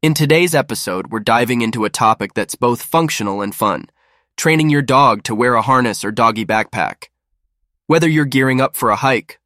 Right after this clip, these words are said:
a walk around the block, or just want your pup to sport some stylish gear, I've got you covered with some valuable insights.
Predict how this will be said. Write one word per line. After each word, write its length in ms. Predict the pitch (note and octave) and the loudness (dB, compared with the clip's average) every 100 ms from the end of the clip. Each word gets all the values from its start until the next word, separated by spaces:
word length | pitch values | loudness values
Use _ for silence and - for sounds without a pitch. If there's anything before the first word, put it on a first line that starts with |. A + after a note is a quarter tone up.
| - | -4
a 80 | A2 | 0
walk 300 | A#2+ C3+ C3+ | 2 2 0
around 240 | A#2+ G#2+ | 0 -2
the 80 | G2 | -2
block, 420 | G#2 F#2+ F#2+ - _ _ _ | 0 0 0 -4 _ _ _
or 80 | B2+ | -2
just 220 | C3 D#3 | -2 0
want 180 | D#3 D#3+ | 0 0
your 100 | A2+ | -2
pup 300 | - D3+ C#3 - | -2 -2 -2 -2
to 100 | A2 | -8
sport 320 | - C3 - | -2 -2 -2
some 160 | G#2 | -6
stylish 500 | - A#2 A#2 A2 G2+ | -4 0 0 0 -4
gear, 320 | A2 G#2+ F2 - _ _ _ - | -2 -2 -4 -8 _ _ _ 0
I've 160 | D#3+ G3 | 0 4
got 180 | G#3 F#3 | 2 2
you 140 | E3 | 0
covered 340 | E3 E3+ F3 | 2 2 2
with 120 | C#3 - | 0 0
some 180 | A#2+ | 0
valuable 480 | A2+ C3 C#3+ A#2 A#2 | 4 4 4 2 0
insights. 600 | A2+ - F#2+ C2+ - - | 0 -2 -4 -4 -8 -14